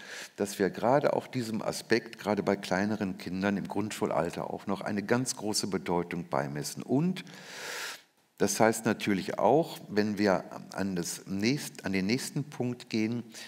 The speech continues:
dass Kinder Sicherheit erleben müssen, eben in dem, wenn ein Kind Sicherheit erlebt, dann lernt es,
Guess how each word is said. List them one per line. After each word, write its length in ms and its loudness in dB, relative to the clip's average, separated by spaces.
dass 240 -2
Kinder 560 4
Sicherheit 840 2
erleben 600 0
müssen, 580 -2
eben 400 2
in 280 -4
dem, 560 0
wenn 380 -4
ein 160 -6
Kind 240 -2
Sicherheit 540 0
erlebt, 500 -2
dann 140 2
lernt 400 2
es, 180 -2